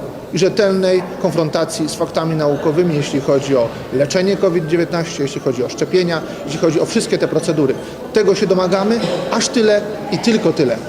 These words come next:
bo to jest po prostu podstawa naukowej, medycznej debaty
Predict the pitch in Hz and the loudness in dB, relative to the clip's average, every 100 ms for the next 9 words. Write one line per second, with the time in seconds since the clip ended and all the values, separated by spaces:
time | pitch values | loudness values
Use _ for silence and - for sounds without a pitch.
0 | - 147 175 165 156 147 165 - 131 131 | -4 0 2 2 2 0 -2 -2 -4 -4
1 | - 180 175 175 - - - 160 165 156 | -2 0 0 0 -4 -8 -4 0 2 2
2 | 202 175 185 175 175 156 147 - - 147 | 2 4 4 2 0 0 2 0 0 -2
3 | 143 - - 143 131 139 | -2 0 0 2 0 0